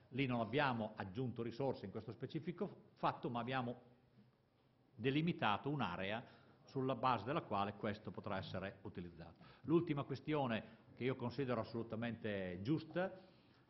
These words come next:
eh, noi eravamo in una situazione dove se ad esempio una Coco Pro, eh, una ragazza, eh, aveva un periodo, una,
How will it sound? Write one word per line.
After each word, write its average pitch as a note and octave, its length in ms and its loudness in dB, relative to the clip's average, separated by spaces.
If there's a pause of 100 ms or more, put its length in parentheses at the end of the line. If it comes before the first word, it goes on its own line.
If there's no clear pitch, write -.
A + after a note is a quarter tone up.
(140)
eh, A#2 300 -2
noi D3+ 160 2
eravamo C#3+ 260 4
in C#3 60 -2
una C3+ 80 0
situazione D3+ 400 0
dove G2 500 4
se - 220 0
ad C3 120 2
esempio F#2+ 720 0 (320)
una A2+ 1160 4
Coco D#3+ 260 4
Pro, G#2 400 2 (360)
eh, F#2+ 880 -6 (1800)
una A2 180 2
ragazza, A#2+ 600 4 (300)
eh, - 60 -16 (560)
aveva B2 240 0
un A#2+ 100 -2
periodo, B2 580 4
una, A2 240 2